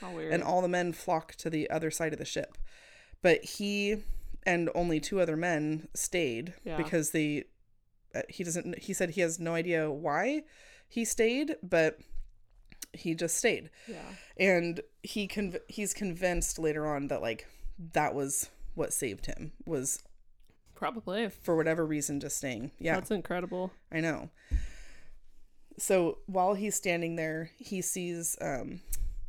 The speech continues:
Speaker 2: one of the band members. So, you know, they would have this live band playing beautiful music during dinner parties and, um, in the saloon and things like that. And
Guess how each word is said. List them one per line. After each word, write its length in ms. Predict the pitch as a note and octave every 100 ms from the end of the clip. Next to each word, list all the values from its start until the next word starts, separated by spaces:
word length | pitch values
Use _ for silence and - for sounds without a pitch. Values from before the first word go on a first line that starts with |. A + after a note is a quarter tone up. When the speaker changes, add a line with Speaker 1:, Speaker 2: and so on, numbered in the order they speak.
| - - -
Speaker 2:
one 280 | F#3 F3+ E3+
of 300 | D#3+ D#3 G3+ _ _
the 220 | F#3 E3 C#3+
band 460 | D#3+ D#3 D#3 D#3 -
members. 380 | C#3+ - D#3
So, 260 | - D3 C3+ - -
you 120 | F3
know, 80 | B2
they 220 | C#3 C#3
would 140 | D3+ D3+
have 180 | D#3
this 240 | - - -
live 460 | F#3+ F#3 D#3 D#3 D#3
band 380 | D3+ C#3 C#3 -
playing 560 | - D3+ C3 B2+ B2+ - -
beautiful 380 | E3 F3 E3+ D3
music 560 | D3 C3 - B2+ C#3 - - - - - -
during 500 | D#3+ C#3 C3+ D3 G#3+ F#3
dinner 280 | G3 F#3 E3+
parties 600 | - D3 C#3+ C#3+ D3 C#3+
and, 240 | B2 C3+ - - - -
um, 260 | E3+ D3+ C3+
in 160 | F3 F3
the 80 |
saloon 720 | D#3+ F3+ D#3 D3 C#3+ C#3 C#3 -
and 180 | - D#3
things 260 | D#3 D#3 D3+
like 200 | C3 -
that. 300 | C#3 A#2+ - - - -
And 400 | E3+ D3 C#3 D3+